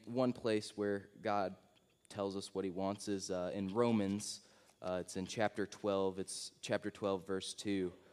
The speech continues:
Um, it's, this is also another very often quoted, well, it should be often quoted, uh, scripture. It says, uh,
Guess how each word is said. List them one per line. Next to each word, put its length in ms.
Um, 500
it's, 500
this 220
is 120
also 320
another 500
very 400
often 460
quoted, 420
well, 180
it 80
should 260
be 160
often 320
quoted, 540
uh, 280
scripture. 600
It 100
says, 400
uh, 260